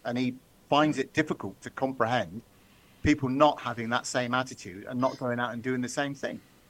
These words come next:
But it's like he said, when, when United were on top, they would go to Anfield and, and get a point and be happy with it. And nobody would rinse them like they just have done. What, the way people have seen this United team play this season, with the resources they've got,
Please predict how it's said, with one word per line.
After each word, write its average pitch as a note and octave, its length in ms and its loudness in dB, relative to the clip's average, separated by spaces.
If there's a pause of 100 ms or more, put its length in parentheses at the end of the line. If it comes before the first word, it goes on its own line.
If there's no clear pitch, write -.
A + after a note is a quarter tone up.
(160)
But A3 100 -2
it's A#3+ 120 -2
like A#3 160 6
he C#4 100 6
said, C#3 260 4
when, F#3+ 220 6
when F#3+ 160 2
United F#3+ 300 0
were - 120 4
on F#3+ 120 4
top, - 280 0
they F#3+ 120 6
would F3+ 140 2
go E3 140 4
to D3+ 160 -2
Anfield C#3 480 0
and, C3 280 -4
and C3 160 -4
get D#3 120 6
a - 60 -4
point C#3+ 400 -2 (380)
and C#3+ 120 0
be D3 80 0
happy E3 300 2
with G#2 160 0
it. E3 180 2 (260)
And D#3 120 2
nobody F#3 300 6
would C#3+ 160 0
rinse G#3+ 260 0
them B2+ 180 -2
like E3 160 4
they D#3 140 4
just D3+ 220 -8
have E3+ 180 0
done. F#3 240 0
What, - 140 -6 (400)
the G3+ 100 10
way C4 340 8 (220)
people B3 280 2
have A3 100 -2
seen A3+ 440 2
this F#3 220 0
United F#3+ 320 -2
team B2+ 220 0
play E3+ 200 8
this D#3 180 0
season, F#3 440 -2
with C#3 160 -4
the E3 80 0
resources F3 480 4
they've E3 200 0
got, D#3+ 340 0